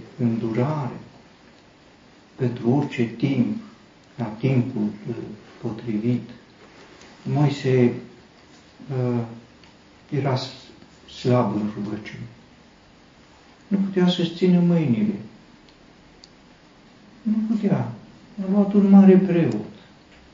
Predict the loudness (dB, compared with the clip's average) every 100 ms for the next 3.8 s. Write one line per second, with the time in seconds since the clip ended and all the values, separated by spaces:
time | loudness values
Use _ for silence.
0 | -20 -20 -20 -20 -20 -20 -20 -8 0 4
1 | 4 4 4 4 2 -2 -16 -20 -20 -20
2 | -20 -20 -8 -4 2 2 4 2 4 4
3 | 4 2 2 0 2 2 0 -6